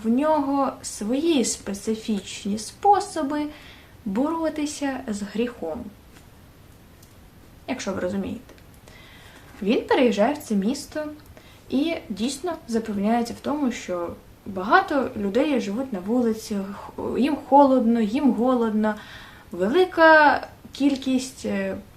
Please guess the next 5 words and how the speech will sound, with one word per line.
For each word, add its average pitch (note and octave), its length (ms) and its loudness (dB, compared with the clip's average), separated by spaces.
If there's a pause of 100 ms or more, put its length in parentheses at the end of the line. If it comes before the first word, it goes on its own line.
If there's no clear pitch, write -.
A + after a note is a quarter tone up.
(180)
залежностей C4+ 1000 6
різних, A#3 760 0 (100)
е, G3 460 -2 (260)
розгульних C#4 880 2
людей A3+ 600 2